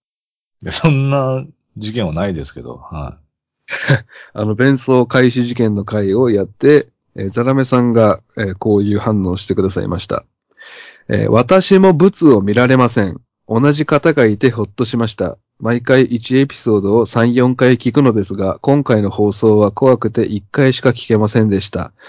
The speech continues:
Speaker 2: ちなみに、三歳の頃、ボットン便所に、えー、腰まで落ちたことがあります。超トラウマです。」ということで。
Speaker 1: <laughs>
Speaker 2: えー、僕だけじゃなかった。
Speaker 1: 腰から、あー、なるほど。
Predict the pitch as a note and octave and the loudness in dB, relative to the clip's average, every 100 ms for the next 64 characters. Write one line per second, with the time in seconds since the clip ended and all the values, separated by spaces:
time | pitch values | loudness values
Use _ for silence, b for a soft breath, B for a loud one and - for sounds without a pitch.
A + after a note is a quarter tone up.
0 | - - A#2+ A#2+ A#2+ C3+ - C3 C3 B2 | -10 0 4 4 4 4 2 0 0 2
1 | A2+ G#2 B2 G#2+ F#2+ G#2 - B2+ B2 B2 | 2 2 0 -2 0 -4 -2 0 2 4
2 | C3+ A#2 G#2 A2 A#2+ b b b b b | 2 2 2 2 0 b b b b b
3 | _ _ G2+ F#2+ F2+ - - A#2 C#3+ D3 | _ _ -8 -6 -6 -8 -8 -2 0 2
4 | D#3 C3 G2+ B2 - G2 G#2+ A2 B2 - | 4 4 4 0 -2 -2 0 2 2 0
5 | F#2+ F2+ E2+ - - _ - C3+ G#2+ G2+ | -4 -4 -8 -10 -18 _ 2 4 2 -2
6 | F2+ F2 D#2+ E2+ - - _ _ - - | -6 -6 -6 -6 -6 -14 _ _ -16 -14
7 | - G1+ - - _ _ _ _ _ _ | -14 -14 -16 -18 _ _ _ _ _ _
8 | _ _ _ _ - - - - - B2+ | _ _ _ _ -10 -6 -6 -6 -2 -2
9 | - C3 - - - - - - F#2+ B | -2 -4 -6 -10 -12 -10 -10 -8 -8 B
10 | B B _ E2+ F2 - F#2 F#2 F#2 F#2+ | B B _ -14 -12 -12 -14 -18 -16 -6
11 | G#2+ - C#3+ C#3+ E3 B2 A#2+ A#2+ G#2+ - | -4 -2 0 2 2 2 2 2 0 -2
12 | - - A2+ A2+ A2+ A2+ A2 A2 G#2+ F#2 | -2 0 0 2 2 2 0 -2 -6 -6
13 | F2+ F2 F2 E2+ E2 D#2+ D#2 D#2 D#2 D#2 | -4 -2 -2 -4 -6 -8 -6 -6 -6 -8
14 | D#2+ D#2 C#2 - - | -6 -6 -6 -8 -16